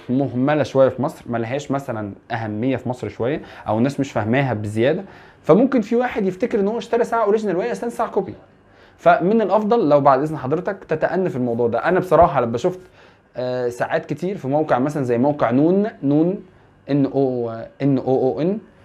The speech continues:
موقع كويس محترم، يعني طالع، لسه طالع جديد وبيشد حيله، يعني اللي هو إيه، الناس اللي عليه بتبقى يعني،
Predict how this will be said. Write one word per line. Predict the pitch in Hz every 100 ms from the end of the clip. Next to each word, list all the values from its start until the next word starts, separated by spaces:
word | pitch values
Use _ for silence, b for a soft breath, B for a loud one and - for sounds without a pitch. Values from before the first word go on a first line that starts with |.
| b
موقع | 208 269 208
كويس | 151 165 180 117
محترم، | - 139 170 208 214 B B -
يعني | 180 151 135 135 -
طالع، | 185 185 156
لسه | 165 165
طالع | 131 151 127
جديد | 117 143 247 - b b 160
وبيشد | 170 190 190 214
حيله، | 175 185 131
يعني | 110 117
اللي | 123
هو | 151
إيه، | 147 165 156 - 113
الناس | 135 156
اللي | 135
عليه | 135
بتبقى | 151 143 120 110 113
يعني، | 110 113